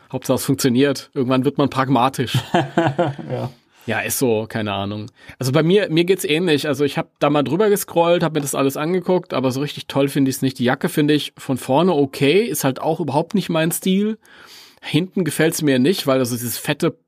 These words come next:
Speaker 1: Logo drauf ist mit grünem Schleim drumrum. Das passt aber gar nicht zu dem rot-schwarzen.
Speaker 2: Ja, in schlicht wär's ein bisschen sch-, schöner gewesen. Nur, nur das Logo ohne Schleim.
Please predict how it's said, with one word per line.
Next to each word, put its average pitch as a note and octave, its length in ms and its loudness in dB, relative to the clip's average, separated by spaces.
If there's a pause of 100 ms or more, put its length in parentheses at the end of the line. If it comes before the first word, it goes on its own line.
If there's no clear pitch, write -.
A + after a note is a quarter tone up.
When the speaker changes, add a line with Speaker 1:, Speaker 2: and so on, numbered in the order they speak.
(160)
Speaker 1:
Logo E3 460 4
drauf D#3+ 440 0
ist - 320 -4
mit C3+ 260 -6 (120)
grünem D#3 580 2
Schleim D3+ 520 0
drumrum. F3 760 0
Das C#3+ 160 -2
passt - 320 -8
aber D3 180 0
gar C#3 180 0
nicht D3 200 -4
zu D3 80 -4
dem C3+ 220 2
rot-schwarzen. D3 920 0
Speaker 2:
Ja, C#3 100 -4
in G#2+ 140 4
schlicht C#3 380 0
wär's B2+ 220 2
ein C3 40 4
bisschen A#2 480 2
sch-, A2+ 240 -4
schöner B2 320 2
gewesen. G2+ 460 0
Nur, G#2 240 -2
nur A2 180 -2
das A#2 220 -2
Logo A#2 320 4
ohne A#2 200 0
Schleim. B2+ 420 0